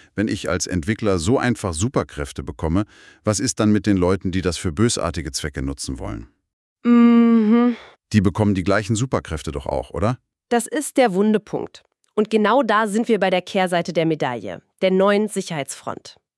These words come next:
Speaker 2: Das wird nirgendwo deutlicher als im Bereich der Blockchain-Sicherheit. Es gibt da ein neues Testumfeld namens E V M Bench.
Speaker 1: E V M, das steht für Ethereum Virtual Machine, richtig? Also quasi das Betriebssystem der Ethereum-Blockchain, auf dem all diese Smart Contracts laufen.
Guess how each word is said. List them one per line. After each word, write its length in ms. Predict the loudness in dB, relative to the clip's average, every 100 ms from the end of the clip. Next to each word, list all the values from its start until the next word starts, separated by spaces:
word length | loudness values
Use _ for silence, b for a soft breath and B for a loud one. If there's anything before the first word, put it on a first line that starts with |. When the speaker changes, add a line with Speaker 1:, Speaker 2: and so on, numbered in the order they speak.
| 0
Speaker 2:
Das 140 | 2
wird 120 | 2
nirgendwo 380 | 2 2 0 -2
deutlicher 460 | 2 0 0 -2 -2
als 140 | 0
im 120 | 0
Bereich 260 | 0 -2 -2
der 140 | -2
Blockchain-Sicherheit. 1120 | -2 -4 -2 -2 -2 -4 -8 -10 -12 -12 -14 -20 _ _
Es 160 | -4 -2
gibt 200 | -2 0
da 60 |
ein 140 | 2 2
neues 260 | 2 0
Testumfeld 760 | -6 -8 -4 -6 -2 0 0 2
namens 320 | 0 0 -4 -6
E 140 | -4
V 80 | -2
M 260 | 0 0 0
Bench. 480 | -6 -6 -6 -6 -10 _ _
Speaker 1:
E 80 | 0
V 120 | 2
M, 280 | 4 2 2
das 300 | 0 0 -2
steht 320 | -2 -2 0
für 160 | -2 -4
Ethereum 640 | -2 2 6 6 4 4
Virtual 380 | 4 4 0 2
Machine, 540 | 2 0 -4 -8 -12 _ _ -8
richtig? 420 | -6 -6 -10 -14 b b b -4
Also 200 | -2 0
quasi 300 | 0 0 0
das 160 | -4
Betriebssystem 760 | -4 -4 -4 -2 -4 -2 0 0
der 120 | 0
Ethereum-Blockchain, 1040 | -2 -2 2 0 0 -2 -4 -2 0 -2 -4
auf 120 | -6
dem 200 | -2 -2 0
all 160 | 0
diese 220 | 0 -2
Smart 320 | -2 -2 -4 -4
Contracts 480 | -6 -4 -8 -8
laufen. 320 | -10 -12 -16